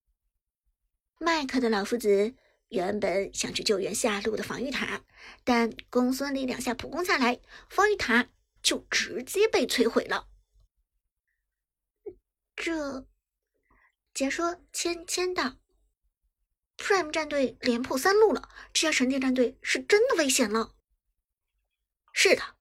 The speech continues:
而且这一波神殿战队只剩下了三个人，而 Prime 战队五个人都还在。剑南道：“下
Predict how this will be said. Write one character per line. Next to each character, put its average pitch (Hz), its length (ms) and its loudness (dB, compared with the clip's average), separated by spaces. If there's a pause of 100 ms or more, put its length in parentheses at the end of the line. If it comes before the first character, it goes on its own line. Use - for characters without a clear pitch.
(360)
而 320 140 8
且 302 140 6
这 277 120 8
一 247 40 8
波 254 240 6
神 - 240 2
殿 392 140 8
战 214 100 2
队 - 400 -4
只 - 160 -4
剩 190 180 0
下 - 120 -8
了 - 80 -10
三 359 160 6
个 392 80 8
人， - 180 -2 (280)
而 269 100 8
Prime 277 220 10
战 233 120 4
队 202 240 -2 (140)
五 214 180 -2
个 220 100 0
人 226 360 4
都 262 200 8
还 233 200 4
在。 330 240 8 (920)
剑 359 380 0
南 - 300 -10
道 320 220 4 (1600)
：“下 - 480 2